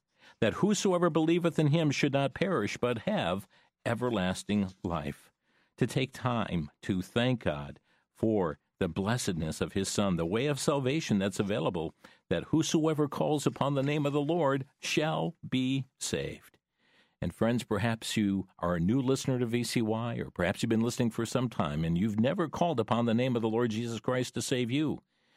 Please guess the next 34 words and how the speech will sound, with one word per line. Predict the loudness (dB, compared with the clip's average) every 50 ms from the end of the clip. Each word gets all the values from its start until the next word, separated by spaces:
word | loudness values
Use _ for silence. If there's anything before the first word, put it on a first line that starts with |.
| _ _ _ _ _ _
Could | -4 -2 -2
I | 0
encourage | 0 0 0 0 -2 -2 0 0 0 0 0 0
you | 0
to | 0 0
do | 0 0 0 2
that | 2 0 0 -2 -4 -6 _
even | -6 0 0 2 2 2 0 0 -2 -4
today? | -4 -4 -2 -2 -2 -2 -2 -4 -6 -8 -12 _ _ _ _ _ _ _ _ _
Today | 0 0 2 2 2 2 2 2
is | 0 0 0
the | 0 0 2
day | 2 2 2 0
of | 0 0
salvation, | 2 2 2 4 2 2 2 0 0 -2 -2 -2 -4 -6 _ _ _ _ _ _ _ -6
and | -4 -2 0
would | 0 2 2
be | 2 2
a | 2
wonderful | 2 0 0 0 0 0 0 0 0 0 2
day, | 2 2 2 2
even | 0 0 2 2 4 4 4 4
during | 4 2 2 2
this | 0 0 -2 0
week | 0 0 0 2 0 -2
of | -4 -4
Thanksgiving, | -4 -2 -2 0 0 -2 -2 -4 0 0 2 2 2 0 0 -2 -6 -8 _ _ _ _ _ _ -6
to | -6
place | -4 0 0 0 0 0 0 -2 0
your | 0 0 0
trust | -2 -2 -2 0 0 0 0 0 0 0
in | 2 2 0
Jesus | 0 -2 -2 -2 -2 -2 -4 -4
Christ | -4 -4 -4 -4 -4 -6 -8 -10 -12 -10